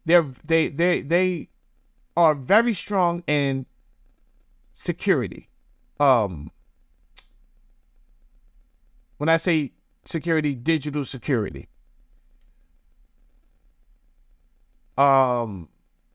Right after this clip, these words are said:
China's very strong in manufacturing and in technology as well.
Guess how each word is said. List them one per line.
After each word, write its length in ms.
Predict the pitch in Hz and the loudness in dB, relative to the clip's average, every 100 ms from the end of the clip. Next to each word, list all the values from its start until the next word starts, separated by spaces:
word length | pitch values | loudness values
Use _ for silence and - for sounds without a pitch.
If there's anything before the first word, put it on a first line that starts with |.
| _ | _
China's 420 | - 175 175 170 | -4 0 2 2
very 260 | 143 160 160 | 0 -2 -2
strong 440 | - - 170 165 160 | -6 -2 -2 -2 -2
in 180 | 160 143 | -4 -2
manufacturing 880 | 147 151 143 - 156 - 175 170 175 | -2 -2 -2 0 0 0 -6 -6 -4
and 360 | 180 226 226 208 | 0 2 0 -2
in 280 | 165 165 165 | -4 -4 -4
technology 720 | - 165 - 156 147 139 135 | -4 -6 -2 0 0 -2 -2
as 160 | 131 143 | -2 -2
well. 300 | 151 - | -4 -4